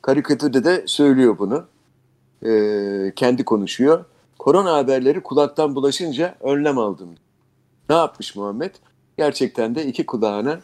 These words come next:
iki kulağını birer şişe mantarıyla tıkamış.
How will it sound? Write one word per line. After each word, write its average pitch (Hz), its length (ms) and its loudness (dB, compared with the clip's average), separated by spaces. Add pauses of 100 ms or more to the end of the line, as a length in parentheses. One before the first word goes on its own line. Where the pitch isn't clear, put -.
(360)
iki 139 200 -2
kulağını 117 580 -2
birer 143 240 4
şişe 151 500 0
mantarıyla 110 600 -2
tıkamış. 117 640 -4